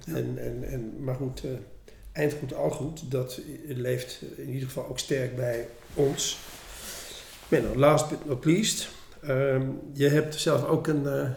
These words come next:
Speaker 2: woonhistorie.
Speaker 1: Ja.
Speaker 2: Eh, waar ben je geboren, waar woon je nu en waar verlang je naar? Laten we beginnen met, eh, wat, <laughs> wat was jouw, eh, woonomgeving bij geboorte?
Speaker 1: Ik ben geboren in een flatje in Leidschendam in negentien zesenzestig. Eh,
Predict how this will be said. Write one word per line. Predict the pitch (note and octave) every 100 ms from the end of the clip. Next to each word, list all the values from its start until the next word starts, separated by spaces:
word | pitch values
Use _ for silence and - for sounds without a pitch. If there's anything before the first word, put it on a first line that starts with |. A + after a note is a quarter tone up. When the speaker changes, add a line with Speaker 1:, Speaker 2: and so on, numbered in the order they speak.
| -
Speaker 2:
woonhistorie. | - B2+ D#3+ E3 C3+ - E3 D#3+ A3+ - - - -
Speaker 1:
Ja. | D#3+ E3+ - - -
Speaker 2:
Eh, | - C#3+ C#3+
waar | D3 D3+
ben | D3
je | C3+
geboren, | C3 C#3 E3 E3
waar | D3+ C#3+
woon | D3 C#3
je | C3+
nu | E3 G#3+
en | G#3 D3+
waar | D3 D3
verlang | B2 E3 D#3+
je | A#2
naar? | G#2 G2 - -
Laten | C#3 C#3
we | C3+
beginnen | - D#3+ D3
met, | C#3+ C3
eh, | - C#3+ C#3+ C#3 C3+
wat, | E3 E3 F#3+
<laughs> | E3
wat | F3+ E3+
was | F3 -
jouw, | F3 E3 E3
eh, | D#3 - - - -
woonomgeving | D#3+ F3+ F3+ D3+ E3 E3 D3+ D3
bij | D#3+ -
geboorte? | C#3+ F#3 D3 -
Speaker 1:
Ik | - -
ben | C3
geboren | - B2 D3+ D3 B2 A#2 A2
in | A2 A2
een | A2
flatje | A2 - - C#3+ C3 D3
in | A#2+
Leidschendam | A2+ A2 C#3 C3 E3+ D#3+ - - - - - - - - -
in | D#3 C3
negentien | A#2 B2 A#2+
zesenzestig. | B2+ B2+ D#3+ C3 - G3 - - - - - - -
Eh, | C#3 A#2+ A#2